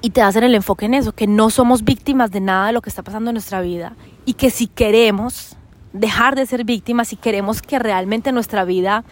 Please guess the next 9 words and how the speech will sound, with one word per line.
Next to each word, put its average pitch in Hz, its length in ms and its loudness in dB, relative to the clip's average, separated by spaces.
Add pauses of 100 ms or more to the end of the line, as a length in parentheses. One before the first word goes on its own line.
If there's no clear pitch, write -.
(220)
tome 262 220 4
el 262 80 -4
camino 202 540 -4 (340)
que 247 100 -4
queremos 196 800 -4
con 233 140 0
nuestra 214 240 0
mente 196 180 -2
consciente, 202 720 -4